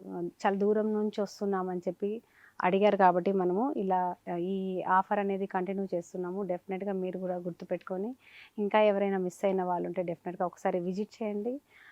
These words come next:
రాలేని వాళ్ళు కొంచెం ఓపికగా చక్కగా నచ్చిన శారీని ఇలాగా ఈ వీడియో ద్వారా కానీ WhatsApp నెంబర్ ద్వారా కానీ వీడియోలో చూసి చక్కగా బుక్ చేసుకోవాలని కోరుకుంటున్నాను. నెక్స్ట్ కలర్ వచ్చేసి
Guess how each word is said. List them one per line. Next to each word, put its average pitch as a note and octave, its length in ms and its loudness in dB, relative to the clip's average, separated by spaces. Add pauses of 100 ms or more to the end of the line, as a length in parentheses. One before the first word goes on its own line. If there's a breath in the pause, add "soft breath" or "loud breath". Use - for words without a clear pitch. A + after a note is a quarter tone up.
(160 loud breath)
రాలేని A#3 500 8
వాళ్ళు G#3+ 300 4
కొంచెం G#3 380 0 (300)
ఓపికగా G3+ 500 0
చక్కగా G3+ 460 -4
నచ్చిన F#3+ 520 -4
శారీని G3 500 2
ఇలాగా F#3 360 0 (280)
ఈ G3 320 -8
వీడియో F#3 220 0
ద్వారా F#3 340 0
కానీ F#3 300 -4 (340)
WhatsApp G#3 380 4
నెంబర్ G3+ 260 2
ద్వారా F#3 280 2
కానీ F#3 220 0
వీడియోలో F#3 300 -2
చూసి F#3 340 -8
చక్కగా F3+ 360 -4
బుక్ F3 260 -6
చేసుకోవాలని F3+ 340 -4
కోరుకుంటున్నాను. F3 720 -8 (540 soft breath)
నెక్స్ట్ A#3 420 0
కలర్ B3+ 240 6
వచ్చేసి A#3+ 420 0